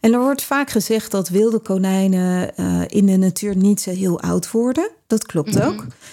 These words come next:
Speaker 1: Zeker het eerste jaar overlijden er echt heel veel konijnen. Overleven ze dat op een gegeven moment, het is zeg ongeveer het eerste jaar, dan kunnen konijnen dus tussen de twee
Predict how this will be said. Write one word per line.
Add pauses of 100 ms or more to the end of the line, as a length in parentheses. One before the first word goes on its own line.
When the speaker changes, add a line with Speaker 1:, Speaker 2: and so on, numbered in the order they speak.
(100)
Speaker 1:
Zeker
het
eerste
jaar
overlijden
er
echt
heel
veel
konijnen. (640)
Overleven
ze
dat
op
een
gegeven
moment,
het
is
zeg (100)
ongeveer
het
eerste
jaar, (520)
dan
kunnen
konijnen
dus
tussen
de
twee